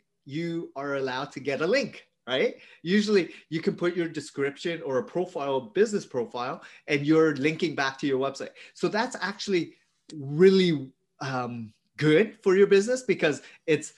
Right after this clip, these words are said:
relevant, it's localized, right? And it, it actually makes a big difference in terms of what Google's looking for, because they want websites that actually will move the needle, but also re-, relevant,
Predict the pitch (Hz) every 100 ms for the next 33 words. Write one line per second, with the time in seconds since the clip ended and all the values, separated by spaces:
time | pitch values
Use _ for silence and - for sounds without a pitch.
0 | _ 113 127 131 160 196 240 254 _ _
1 | 143 135 139 131 139 151 170 156 175 233
2 | 359 - - _ _ _ _ _ - 127
3 | 139 208 202 156 160 160 - - 156 165
4 | 175 208 185 156 165 170 - 123 160 156
5 | 151 147 190 151 - _ 143 127 151 143
6 | 135 143 - 151 151 147 120 160 202 160
7 | - - - - 143 - - - - 156
8 | 180 180 165 175 170 131 139 139 156 151
9 | 156 139 127 143 - 147 131 - _ _
10 | - 139 143 131 156 160 175 143 165 220
11 | 196 156 151 135 - 143 156 - 147 131
12 | 143 - 131 135 175 190 196